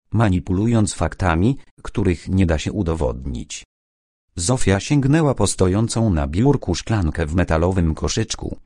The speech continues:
z niedopitą i pewnie już zimną herbatą. Siorpnęła cicho i wróciła do opowieści.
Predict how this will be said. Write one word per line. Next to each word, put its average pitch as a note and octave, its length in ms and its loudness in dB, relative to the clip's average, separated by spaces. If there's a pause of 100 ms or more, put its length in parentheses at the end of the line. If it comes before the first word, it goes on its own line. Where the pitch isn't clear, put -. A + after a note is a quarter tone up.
(140)
z F2 120 -4
niedopitą F#2 680 2
i G#2 140 0
pewnie G#2 360 4
już A2+ 320 2
zimną A2+ 500 2
herbatą. D#2 600 -4 (720)
Siorpnęła G2+ 600 0
cicho D#2+ 380 -2
i F#2+ 180 -4
wróciła B2 460 0
do E2+ 200 2
opowieści. D#2+ 760 -4